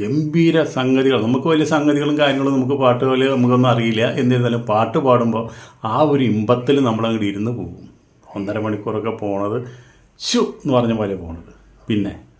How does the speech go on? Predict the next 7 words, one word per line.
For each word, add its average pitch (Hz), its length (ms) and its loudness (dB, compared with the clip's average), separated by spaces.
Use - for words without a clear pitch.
ടോപ്പ് - 280 2
സിംഗർ 113 300 0
മറ്റുള്ള 131 440 2
ചാനലുകൾക്ക് 120 640 0
ഒരു 123 100 0
ഭീഷണിയായിട്ട് 120 580 0
മാറിയിരിക്കുക. 95 460 -6